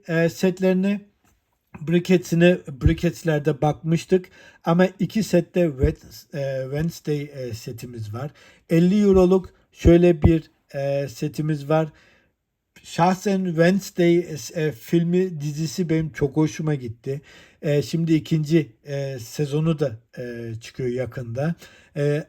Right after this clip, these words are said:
Addams Family, e, şeylerinin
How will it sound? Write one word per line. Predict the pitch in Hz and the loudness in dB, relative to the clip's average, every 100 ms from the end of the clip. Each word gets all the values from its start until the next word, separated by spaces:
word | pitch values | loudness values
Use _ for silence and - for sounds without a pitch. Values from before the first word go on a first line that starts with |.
| 170 | -2
Addams | 151 170 165 - | 2 2 0 -6
Family, | - 160 160 156 160 156 135 - - | -2 0 2 2 0 0 -4 -10 -16
e, | 127 123 | -12 -10
şeylerinin | 113 139 135 135 135 139 143 143 135 135 143 143 135 139 | -10 -8 -6 -6 -6 -6 -8 -12 -16 -10 -8 -8 -10 -16